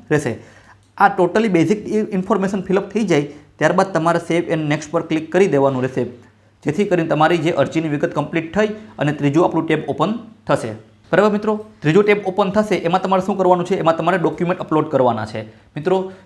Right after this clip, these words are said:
જે પણ યોજનાને લગતા ડોક્યુમેન્ટ હશે તે તમારે અપલોડ કરવાના રહેશે. For example, ભાઈ આધાર કાર્ડ માગેલું છે, પછી પિતાનું આધાર કાર્ડ માગેલું છે, જ્ઞાતિનો દાખલો માગેલો છે,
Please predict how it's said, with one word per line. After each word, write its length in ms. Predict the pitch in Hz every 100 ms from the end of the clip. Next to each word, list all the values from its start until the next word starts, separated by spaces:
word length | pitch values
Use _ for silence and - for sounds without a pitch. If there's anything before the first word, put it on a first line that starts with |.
| _ 139
જે 60 |
પણ 220 | - 190
યોજનાને 360 | 170 160 180 170
લગતા 280 | 165 - 170
ડોક્યુમેન્ટ 440 | 165 165 175 185
હશે 120 | 196
તે 100 | 175
તમારે 260 | 165 165 170
અપલોડ 240 | - 170
કરવાના 320 | 165 151 156 151
રહેશે. 440 | 160 131 117 113
For 120 | 143 131
example, 380 | 123 147 156
ભાઈ 240 | 143 139 139 -
આધાર 240 | 127 143
કાર્ડ 200 | 143 131
માગેલું 360 | 135 135 135 131
છે, 220 | 143 131
પછી 260 | 127 131
પિતાનું 340 | 143 139 139 131
આધાર 200 | 135 135
કાર્ડ 180 | 135 123
માગેલું 340 | 131 131 127
છે, 120 | 139
જ્ઞાતિનો 640 | 127 139 120 139 131 131
દાખલો 280 | 127 135 139
માગેલો 380 | 131 131 127 131
છે, 220 | 127 127